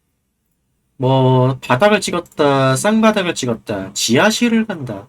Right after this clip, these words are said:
다중바닥을 찍는다. 쉽게 접할 수가 있죠. 바닥 정한, 바닥 보는 건 되게 쉬워요.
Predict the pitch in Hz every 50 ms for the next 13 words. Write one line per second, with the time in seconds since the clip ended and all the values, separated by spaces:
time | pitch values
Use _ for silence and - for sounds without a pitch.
0 | _ _ - - - 135 151 170 175 175 165 165 160 185 190 185 - 190 185 185
1 | 185 170 139 - 95 90 - _ _ _ _ _ _ _ _ _ _ _ _ _
2 | _ _ _ _ _ _ _ _ _ - - - _ _ - - - 226 214 175
3 | 165 165 - - - 117 - - - - 135 - - - 139 139 240 240 - -
4 | 220 208 214 214 214 - - - 147 214 240 240 - 240 220 208 214 202 - -
5 | - - - 160 135 - -